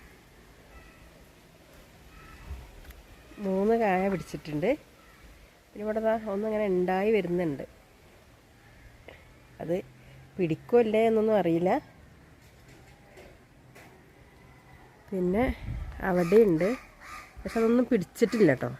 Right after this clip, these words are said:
ഇതൊക്കെ പൂവിട്ട് വരുന്നുണ്ട്, പക്ഷേ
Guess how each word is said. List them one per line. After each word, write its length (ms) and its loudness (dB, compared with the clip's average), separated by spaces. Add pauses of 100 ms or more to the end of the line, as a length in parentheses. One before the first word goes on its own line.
(1600)
ഇതൊക്കെ 360 -4 (1400)
പൂവിട്ട് 580 4 (100)
വരുന്നുണ്ട്, 460 2 (120)
പക്ഷേ 240 -2